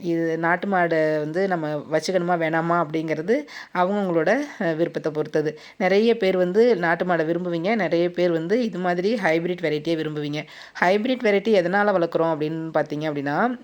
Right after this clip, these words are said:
அ, ஒரு சைடு பிசினஸா இருக்கும். விவசாயம் பண்றவங்களுக்கு ஒரு சைடு பிசினஸா இருக்கும். அம், அன்றாட கூலி வேலைக்கு போறவங்களுக்கும், அ, போறவங்க பில்லு, பில்லு எடுத்துட்டு வந்துருவாங்க. வேலைக்கு போயிட்டு வந்து மாடு பிடிச்சிட்டு போய் மேய்ச்சு, அதுலேருந்து கொஞ்சம் வருமானம் பார்க்கலாம் அப்படின்ற ஒரு எண்ணத்துலையும்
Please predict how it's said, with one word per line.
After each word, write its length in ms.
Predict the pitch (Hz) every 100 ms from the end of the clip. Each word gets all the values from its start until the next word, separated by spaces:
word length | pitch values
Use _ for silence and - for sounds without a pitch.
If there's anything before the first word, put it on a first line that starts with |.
| - 208
அ, 180 | 190 190
ஒரு 420 | 185 190 247 - 190
சைடு 260 | 180 180
பிசினஸா 340 | 170 165 156 175
இருக்கும். 400 | 156 160 147 180
விவசாயம் 300 | 185 190 175
பண்றவங்களுக்கு 600 | 160 156 160 160 151 277 403
ஒரு 120 | 262 170
சைடு 240 | 170 165
பிசினஸா 340 | 156 160 156 165
இருக்கும். 320 | 147 202 311 - - - -
அம், 560 | 202 190 185 175 175 - _ _ _ _ _ _ _ _
அன்றாட 420 | - 196 214 214 220
கூலி 220 | 220 214
வேலைக்கு 440 | 202 180 175 165
போறவங்களுக்கும், 460 | 160 160 156 220 349 339 208
அ, 40 | 180 170 170
போறவங்க 440 | 180 180 170 165 220
பில்லு, 220 | 233 202
பில்லு 300 | 170 170 180
எடுத்துட்டு 320 | 185 165 - 156
வந்துருவாங்க. 480 | 156 156 151 190 285 - -
வேலைக்கு 340 | 175 202 185 180
போயிட்டு 220 | 165 165
வந்து 160 | 170
மாடு 240 | 196 165 165
பிடிச்சிட்டு 260 | 156 -
போய் 120 | 170 165
மேய்ச்சு, 340 | 160 160 -
அதுலேருந்து 380 | 202 170 170 175
கொஞ்சம் 300 | 165 160 156
வருமானம் 420 | 156 160 156 151
பார்க்கலாம் 460 | 165 156 156 156 147
அப்படின்ற 340 | 165 170 170
ஒரு 340 | 156 151 151 147
எண்ணத்துலையும் 640 | 160 156 156 156 214